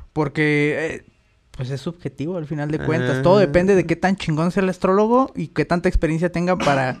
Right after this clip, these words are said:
Speaker 1: <clears throat> como para irle atinando más a tu horóscopo.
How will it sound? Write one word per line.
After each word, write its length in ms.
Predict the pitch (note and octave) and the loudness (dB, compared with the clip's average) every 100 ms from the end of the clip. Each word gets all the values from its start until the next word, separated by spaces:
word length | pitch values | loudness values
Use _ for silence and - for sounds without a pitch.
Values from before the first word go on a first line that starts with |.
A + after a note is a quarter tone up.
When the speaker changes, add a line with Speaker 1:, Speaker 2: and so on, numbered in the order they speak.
| F3+ - | -10 -18
Speaker 1:
<clears throat> 220 | - _ | -20 _
como 160 | - C#3+ D3 | -4 -2 0
para 140 | E3 | 0
irle 200 | G3 A#3+ | 0 0
atinando 600 | A3+ G#3+ G#3 A3 G#3+ F#3 | 2 4 6 6 6 4
más 260 | E3 D#3+ E3 | 2 0 0
a 80 | E3+ | -4
tu 140 | C#3+ | -2
horóscopo. 640 | C3 C3 - B2 - A#2 | -4 -4 -6 -12 -10 -12